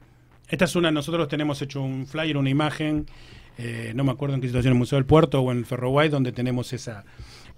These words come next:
esa frase de, de este museólogo Stephen Weil. Eh, porque no, nada,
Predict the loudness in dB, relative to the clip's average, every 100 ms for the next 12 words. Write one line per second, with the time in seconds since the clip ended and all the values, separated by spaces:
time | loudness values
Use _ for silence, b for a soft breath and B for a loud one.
0 | -6 -2 -2 -2 -4 -4 -6 -6 -8 -6
1 | -4 0 0 0 -2 -2 0 -2 -6 -8
2 | -8 -10 -14 -18 -20 B B B B B
3 | -10 -10 -12 -12 -14 -16 -20 -20 -20 -20
4 | _ -20 -18 -10 -2 2 2 2 4 6
5 | 6 4